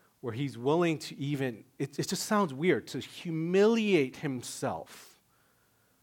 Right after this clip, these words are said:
The humiliated God, which he does out of the love for those he's pursuing. Constantly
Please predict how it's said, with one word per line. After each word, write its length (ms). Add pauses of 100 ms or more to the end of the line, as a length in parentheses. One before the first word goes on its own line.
(480)
The 80
humiliated 1200
God, 600 (3250)
which 200
he 100
does 340
out 140
of 240
the 240 (160)
love 300
for 140
those 540 (480)
he's 160
pursuing. 540 (1700)
Constantly 640